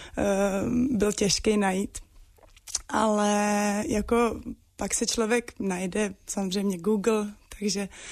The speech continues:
eh, najde si prostě ty obchody a je tam i spoustu farmářských trhů a tak dále. Jako v Americe je všechno, takže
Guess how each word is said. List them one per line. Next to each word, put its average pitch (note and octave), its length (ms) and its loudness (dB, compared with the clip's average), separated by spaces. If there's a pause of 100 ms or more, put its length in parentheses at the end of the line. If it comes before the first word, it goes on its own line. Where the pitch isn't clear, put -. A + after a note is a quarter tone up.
(300)
eh, G3 600 -2
najde G#3 420 2
si - 160 -2
prostě G3+ 340 -2
ty - 120 -4
obchody G3 560 0
a F#3+ 60 0
je F#3 100 -2
tam G3+ 200 -2
i F#3+ 40 0
spoustu - 460 -2 (140)
farmářských G3+ 800 0
trhů G3 340 0
a F#3 80 -2
tak F#3+ 200 -2
dále. F#3 320 0
Jako F3+ 180 -2
v - 60 -4
Americe G#3+ 460 4
je G#3+ 80 2
všechno, F3+ 460 -2
takže F3+ 400 -4